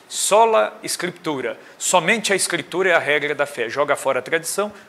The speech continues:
joga fora o magistério da Igreja e joga fora a própria hierarquia da Igreja. Então,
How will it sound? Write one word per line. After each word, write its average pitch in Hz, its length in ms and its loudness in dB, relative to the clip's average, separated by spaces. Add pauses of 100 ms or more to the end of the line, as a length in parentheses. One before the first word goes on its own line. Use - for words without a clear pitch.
joga 147 260 0
fora 131 240 -2
o - 20 -12
magistério 127 520 -8
da 143 80 -4
Igreja 156 360 -4 (240)
e 262 140 2
joga 190 380 4
fora 175 320 0
a 196 40 2
própria 185 440 0
hierarquia 170 600 -2
da 143 80 -2
Igreja. 120 400 -8 (1300)
Então, 139 500 -6